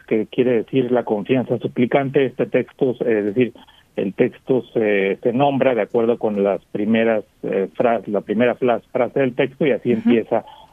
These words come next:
Speaker 1: justamente esta declaración, la confianza suplicante.
Speaker 2: Eso es, porque ahí menciona, eh, de acuerdo a lo que estamos viendo en alguna de las agencias de noticias, los sacerdotes no deben impedir o prohibir la cercanía de la iglesia a las personas en cualquier situación en la que puedan buscar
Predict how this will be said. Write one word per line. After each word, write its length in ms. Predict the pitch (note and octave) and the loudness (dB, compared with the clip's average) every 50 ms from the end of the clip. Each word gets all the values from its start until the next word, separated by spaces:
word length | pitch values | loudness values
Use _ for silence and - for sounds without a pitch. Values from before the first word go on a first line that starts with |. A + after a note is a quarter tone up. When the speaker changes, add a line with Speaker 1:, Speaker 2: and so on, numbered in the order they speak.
| _ | _
Speaker 1:
justamente 880 | _ - A2 - - C3 A2 A2 A2 G#2+ G2+ - - G#2+ G#2 G2+ G#2 G#2 | _ -4 -2 2 0 0 2 2 -2 -2 -2 0 0 2 2 2 0 -2
esta 380 | G2+ - - _ - G#2+ G#2 G2 | -4 -6 -6 _ 0 0 0 2
declaración, 680 | F#2+ F#2+ F#2 - A2+ G#2 G2+ G#2 F#2+ - D3 C#3 C3+ C3+ | 0 -2 0 0 2 2 2 0 0 0 -2 0 0 0
la 120 | A2 G2 | -2 -2
confianza 460 | - - G#2 F2+ - A#2+ A2+ G#2 - A2+ | -2 -2 -6 -2 0 -2 -2 0 -2 -4
suplicante. 600 | - - F2 - G2+ F#2+ - - F#2+ F2 - - - _ _ _ - - | -4 -6 -6 -4 -4 -4 0 0 -2 -2 -4 -12 -18 _ _ _ -6 -4
Speaker 2:
Eso 360 | G#3 F#3+ F#3 F3+ - - G#3 F#3 | -2 -2 -2 -4 -4 -4 -4 -4
es, 220 | F3 E3 - - | -4 -4 -6 -8
porque 320 | - - F3 D#3+ - - F3 | -4 -6 -6 -6 -4 -6 -4
ahí 280 | E3+ F3 F3+ G3 G3+ | -2 -2 0 0 0
menciona, 680 | G3 G3 F#3 F3+ F3 - A3 A3 A3+ A#3 B3 B3+ B3 A3+ | 0 0 0 0 -2 0 0 2 2 4 2 2 0 -2
eh, 340 | G3 F#3 F3 F3 E3+ E3 E3 D#3+ | -4 -6 -4 -4 -4 -4 -6 -6
de 80 | D3+ E3 | -8 -10
acuerdo 340 | D#3 - F3+ F3 F3 F#3 | -6 -4 -6 -4 -2 -2
a 40 | F3+ | -2
lo 120 | F3+ F3+ E3 | -2 -4 -4
que 260 | _ - E3+ E3+ E3 | _ -6 -6 -4 -4
estamos 320 | E3 - - F#3 F3+ F3+ | -6 -4 -4 -4 -4 -2
viendo 240 | E3+ F#3+ F#3 F3+ F3+ | -2 -4 -4 -2 -4
en 100 | F3 E3 | -4 -6
alguna 360 | D#3+ D#3+ D#3+ E3+ E3+ E3 E3 | -6 -6 -6 -4 -4 -4 -4
de 100 | D#3+ D#3+ | -6 -6
las 240 | D3+ D3+ D#3 D#3 - | -6 -6 -8 -6 -8
agencias 560 | E3+ D#3 - F#3 F3+ D#3 - F3+ D#3+ - - - - - - - - - _ - | -8 -6 -4 -4 -4 -2 -4 -4 -4 -4 -6 -8 -12 -20 -20 -20 -20 -20 _ -2
de 140 | F#3 G3 G3+ | 2 4 6
noticias, 540 | G#3+ A3 A3 B3+ B3+ - - D4+ C#4+ - - | 6 4 4 0 -2 0 2 0 0 0 0
los 180 | A#3 G3+ F3+ | -2 -2 -2
sacerdotes 540 | - G3 E3+ - F3+ E3 G3+ F#3+ - G#3+ G#3 | -2 -4 -2 -2 -2 -2 -4 -4 -4 -2 0
no 140 | G3 F#3+ F#3 | 0 2 2
deben 240 | F#3+ G3 G#3 G3+ F#3+ | 2 2 2 2 2
impedir 420 | F3+ E3+ - E3 D#3+ F#3 G#3+ - | 2 0 -2 -2 -2 -2 0 0
o 100 | A3+ E3+ | 0 -2
prohibir 380 | - - F3 E3 E3 F3 F#3 F#3+ | -2 -2 -2 -2 0 -2 -2 -4
la 80 | F3+ | -4
cercanía 440 | E3 - E3+ D#3+ - E3+ F3 F3 F3 | -6 -6 -8 -6 -4 -4 -4 -2 -2
de 60 | F3+ | -2
la 100 | F3+ F#3+ | -2 -2
iglesia 420 | G3+ G3+ G3+ F#3+ F#3 - - B3 A3 | -2 -2 -2 -2 -2 -2 -4 -4 -4
a 20 | |
las 160 | E3+ D3 D3 | -4 -6 -6
personas 460 | - E3 D#3 - - E3+ E3 E3+ - | -8 -8 -8 -6 -4 -4 -4 -4 -4
en 100 | - D#3+ | -6 -6
cualquier 300 | D3+ D#3+ D3 C#3+ - E3 | -6 -6 -8 -6 -6 -6
situación 480 | D#3 - F#3+ - E3 D#3 - - F3+ F#3 | -4 -6 -6 -6 -4 -4 -4 -4 -2 -4
en 100 | F#3 E3 | -4 -4
la 100 | D3+ D3+ | -6 -8
que 140 | - - D3 | -10 -10 -10
puedan 300 | - - E3 D#3 D#3 D#3+ | -8 -6 -6 -4 -4 -4
buscar 380 | D#3 D3 - - E3+ D#3+ D#3 | -6 -8 -6 -6 -6 -6 -6